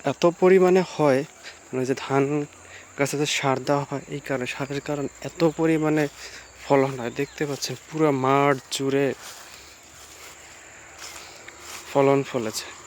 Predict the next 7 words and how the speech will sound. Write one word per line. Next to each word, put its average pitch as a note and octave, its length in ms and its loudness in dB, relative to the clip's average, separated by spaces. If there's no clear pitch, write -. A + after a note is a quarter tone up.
এত D3 160 -4
পরিমাণে E3 460 2
ফলন D#3 400 -2
হয় C3+ 260 -4
যা B2 460 -2
আসলে C#3+ 560 0
এ, D#3 80 -2